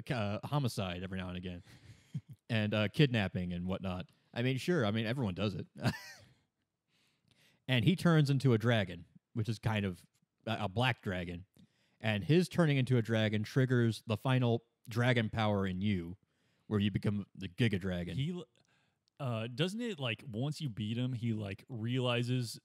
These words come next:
Speaker 2: the church was wrong, and then he
Speaker 1: Yeah.
Speaker 2: teaches you the, the dragon ways?
Speaker 1: I think, uh, uh, he says that, uh, in order to unlock the true potential of a dragon, he has to face another dragon in combat.
Speaker 2: Oh, maybe that's what it was.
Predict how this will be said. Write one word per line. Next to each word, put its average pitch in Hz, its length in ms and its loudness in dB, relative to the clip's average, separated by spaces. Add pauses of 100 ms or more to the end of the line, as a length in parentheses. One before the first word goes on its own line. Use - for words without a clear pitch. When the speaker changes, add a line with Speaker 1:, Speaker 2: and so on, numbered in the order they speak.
Speaker 2:
the 110 60 -6
church 120 280 -4
was 107 160 -8
wrong, 107 380 -4
and 98 100 -6
then 98 100 -4
he 98 120 -6
Speaker 1:
Yeah. 139 260 8
Speaker 2:
teaches 104 160 4
you 117 240 0
the, 107 380 -2
the 110 120 -4
dragon 107 460 -4
ways? 117 320 -4 (720)
Speaker 1:
I 127 80 4
think, 220 300 0
uh, 135 300 6 (360)
uh, 139 140 -2
he 139 140 4
says 170 440 6
that, 151 320 2
uh, 123 200 4 (460)
in 131 120 6
order 147 200 6
to - 240 0
unlock 131 340 4
the - 40 -16
true - 160 0
potential 113 380 0
of 101 60 2
a - 20 -10
dragon, 104 320 0
he 92 100 -2
has 101 120 0
to - 80 -20
face - 260 -2
another 101 180 0
dragon 101 340 0
in 95 80 -4
combat. 107 540 -2 (100)
Speaker 2:
Oh, 107 200 -4
maybe 104 180 -10
that's 101 180 -14
what 101 60 -12
it 95 80 -12
was. 95 300 -14